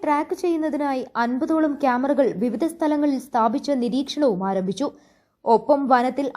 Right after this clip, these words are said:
ആർ ആർ ടി സംഘത്തിന്റെ പരിശോധനയും നടന്നു. പരിശോധനയിൽ കടുവയുടെ കാൽപ്പാടടക്കം ലഭിച്ചു. കൂടുതൽ നിരീക്ഷണത്തിനായി ഇന്ന് വയനാട്ടിൽ നിന്ന് ഡ്രോൺ ക്യാമറയടക്കം എത്തിച്ച് നിരീക്ഷണം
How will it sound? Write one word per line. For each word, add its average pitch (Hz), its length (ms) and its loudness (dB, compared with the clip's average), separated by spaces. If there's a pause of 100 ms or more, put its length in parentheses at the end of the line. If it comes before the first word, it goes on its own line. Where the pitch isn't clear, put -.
ആർ 247 180 0
ആർ 302 120 -4
ടി 311 60 -2 (100)
സംഘത്തിന്റെ 277 460 -2
പരിശോധനയും 240 680 0
നടന്നു. 185 280 0 (460)
പരിശോധനയിൽ 392 640 4 (100)
കടുവയുടെ 320 440 2 (100)
കാൽപ്പാടടക്കം 285 760 0
ലഭിച്ചു. 190 260 -4 (600)
കൂടുതൽ 349 440 4
നിരീക്ഷണത്തിനായി 330 840 0
ഇന്ന് 269 160 0 (100)
വയനാട്ടിൽ 269 540 0
നിന്ന് 269 200 -2 (140)
ഡ്രോൺ 233 240 0 (120)
ക്യാമറയടക്കം 277 680 0
എത്തിച്ച് 247 260 -4 (160)
നിരീക്ഷണം 269 480 0